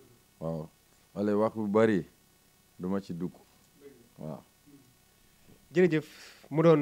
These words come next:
Speaker 2: noonu ki nga xamante ni mooy Serigne Ibrahima Mané, borom xam-xam, borom daraja, leer nañ ci biir ak ci biti, lépp rek xam-xam. Sëñ bi, kàddu gu mujj gi lan lay doon?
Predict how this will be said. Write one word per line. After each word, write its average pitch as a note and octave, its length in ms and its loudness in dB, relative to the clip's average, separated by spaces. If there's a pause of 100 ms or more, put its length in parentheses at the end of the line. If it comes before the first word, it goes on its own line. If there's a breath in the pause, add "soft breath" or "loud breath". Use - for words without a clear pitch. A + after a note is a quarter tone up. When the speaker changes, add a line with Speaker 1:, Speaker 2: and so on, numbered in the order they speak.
(100)
Speaker 2:
noonu C#3 200 -2
ki C#3 120 -10
nga C#3+ 80 -2
xamante C3+ 300 -4
ni B2 160 -2
mooy B2+ 160 -2
Serigne C#3 380 -2
Ibrahima C3+ 520 0
Mané, A#2 480 -8 (560 soft breath)
borom C#3 220 0
xam-xam, C3 580 -4
borom C3+ 380 -2
daraja, B2 480 -4 (400)
leer C#3 340 -4
nañ C#3+ 420 0 (260)
ci - 100 -6
biir D#3 300 2
ak - 120 -10
ci D3 100 -8
biti, C3 320 -8 (300)
lépp D#3 360 -2
rek C#3 220 -6 (440)
xam-xam. A#2 400 -6 (1080 soft breath)
Sëñ F3 280 2
bi, D3 120 -6
kàddu D3 300 -4
gu B2+ 80 -8
mujj B2 260 -6
gi G#2+ 80 -8
lan G#2+ 160 -8
lay G2+ 120 -10
doon? F#2 120 -20